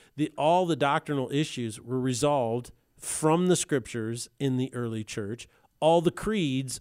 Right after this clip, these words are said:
of the f-, early church were established from the scriptures. All the early church fathers wrote and taught from the scriptures. And what we see over the last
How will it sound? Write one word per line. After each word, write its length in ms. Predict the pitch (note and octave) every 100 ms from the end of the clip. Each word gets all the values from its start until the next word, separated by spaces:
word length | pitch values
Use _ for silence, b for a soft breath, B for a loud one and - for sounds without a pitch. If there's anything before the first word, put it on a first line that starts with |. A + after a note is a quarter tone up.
| -
of 400 | C#3+ C3+ A#2 A#2
the 320 | B2+ C3 A#2+ A2+
f-, 200 | - - _ _ _
early 400 | - D#3+ D3+ C#3
church 380 | B2+ C3 C3+ - b b
were 160 | C#3 C#3+
established 640 | C3 - C3+ B2+ B2 C3 - _ _ -
from 480 | - G#2+ A2+ D3+
the 60 | E3+
scriptures. 720 | - C#3+ B2+ - G#2+ B2 - b b b b
All 220 | C#3+ D#3+
the 100 | E3+ E3+
early 260 | D#3+ E3
church 260 | D#3 E3 -
fathers 720 | - F3 F#3+ C3+ B2+ C#3+ - _ _ _
wrote 500 | A2 A#2+ D#3 E3 E3+ C#3+
and 180 | C#3
taught 320 | C#3 C3+ C#3+ _ _ _
from 560 | - - G2 B2 D#3
the 80 | E3
scriptures. 640 | - C#3+ A#2 A#2 A2 C3+ - b b b
And 140 | C#3
what 120 | D3 C#3
we 100 | D3
see 300 | - G#3+ F3+
over 220 | D#3 C3+
the 140 | C3
last 640 | C3 D3 D3+ D3 C#3 -